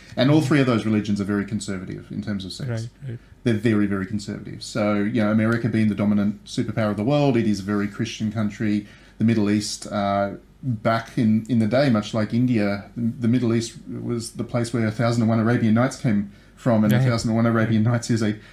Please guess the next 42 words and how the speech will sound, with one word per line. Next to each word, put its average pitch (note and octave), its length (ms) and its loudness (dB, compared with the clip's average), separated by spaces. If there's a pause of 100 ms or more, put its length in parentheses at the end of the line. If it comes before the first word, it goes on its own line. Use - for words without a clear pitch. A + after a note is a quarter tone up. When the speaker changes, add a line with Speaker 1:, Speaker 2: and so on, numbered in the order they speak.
(340)
Speaker 1:
it, C3+ 380 2
it's B2 140 0
got A2+ 140 -2
a A2+ 40 2
lot A2+ 140 2
of A2 80 0
sex D3 300 -4
in B2+ 80 4
it. G2+ 180 -4
Um, A#2 540 2
Speaker 2:
Right. A#2+ 160 -2
Speaker 1:
you C#3+ 80 2
know, A#2 100 2
the, C#3+ 320 -4
it C#3+ 100 4
was D3 260 4
a C3 40 6
very A#2+ 280 4
open A2+ 220 0
society C3 360 -2
until G#2 180 -2
Islam G2+ 340 -6
came G#2+ 200 -8
through A2 260 -2
and, G2+ 220 -4
and G#2+ 180 -4
kind G#2 160 -2
of, G2+ 140 -10 (100)
you A2+ 100 -4
know, G2 60 -6
fundamentally G#2 480 -2
changed G#2 320 -6
a A2+ 60 -4
lot G#2 240 -4
of A2 160 -6
how, G2+ 300 -2
um, G2 400 -4 (600)
how A#2+ 180 2
that A#2+ 220 0
society A2+ 420 2
works. - 380 -8
So D3 440 2